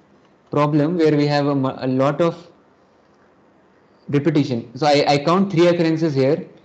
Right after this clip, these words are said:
and there could be more depending on how complicated the operation is. So the one thing that's common here is that you have a lazy value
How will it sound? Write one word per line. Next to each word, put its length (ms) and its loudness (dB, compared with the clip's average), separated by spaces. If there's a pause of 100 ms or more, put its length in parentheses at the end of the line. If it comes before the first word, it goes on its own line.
(120)
and 200 -2
there 140 2
could 200 -2
be 100 0
more 260 0
depending 440 -2
on 100 -2
how 180 -4
complicated 680 -4
the 100 -2
operation 440 -6
is. 220 -16 (1000)
So 300 -2
the 180 0
one 320 0
thing 160 0
that's 220 0
common 360 0
here 240 2
is 260 0
that 240 0
you 120 2
have 320 0
a 100 0
lazy 380 2
value 580 0